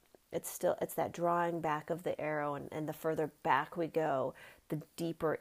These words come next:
in we go. And so we're all being kind of drawn in for one final, like, push of connecting to our shadow. How much can we love our shadow? How much compassion can we have? Um,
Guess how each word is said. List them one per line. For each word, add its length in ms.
in 340
we 120
go. 440
And 100
so 120
we're 120
all 420
being 360
kind 220
of 140
drawn 560
in 400
for 300
one 360
final, 560
like, 260
push 360
of 380
connecting 520
to 160
our 120
shadow. 600
How 100
much 220
can 120
we 140
love 320
our 160
shadow? 540
How 140
much 360
compassion 600
can 160
we 80
have? 480
Um, 340